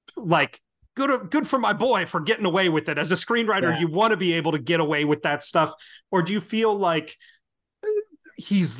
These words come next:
Speaker 1: he's lucky he dodged a bullet? Like, how, what do, what do you feel when you encounter something like
Speaker 2: Yeah.
Speaker 1: that?
Speaker 2: Well, there's, there's, it's funny because it's, it's, one of the things that bugged me was that he kept calling her his, his masterpiece.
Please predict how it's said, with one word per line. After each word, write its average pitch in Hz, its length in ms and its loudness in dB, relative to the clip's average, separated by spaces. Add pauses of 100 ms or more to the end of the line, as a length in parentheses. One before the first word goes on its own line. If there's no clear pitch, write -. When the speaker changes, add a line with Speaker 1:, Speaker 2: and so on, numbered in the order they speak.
(140)
Speaker 1:
he's 156 300 0
lucky 170 480 0
he 151 160 -2
dodged 143 480 -2
a 139 40 0
bullet? 139 460 -4
Like, 170 220 -2
how, 214 160 -2
what 214 220 -2
do, 202 60 -4
what 185 280 0
do 262 60 -4
you 226 100 0
feel 196 320 2
when 156 140 -2
you 156 120 2
encounter 175 600 -2
something 143 400 -4
like 175 80 4
Speaker 2:
Yeah. 139 260 0
Speaker 1:
that? 135 220 -2 (100)
Speaker 2:
Well, 208 160 0
there's, 226 400 0 (160)
there's, 214 720 0
it's 185 200 0
funny 294 340 0
because 165 400 -2
it's, 175 340 -2 (120)
it's, 156 640 -2 (1400)
one 202 280 0
of 254 100 2
the 202 60 0
things 190 260 0
that 180 240 -4
bugged 160 260 0
me 143 460 2
was 127 260 0
that 123 440 0
he 156 260 -2
kept 156 320 0
calling 139 480 0
her 127 460 0
his, 107 440 -2
his 117 220 0
masterpiece. - 840 -4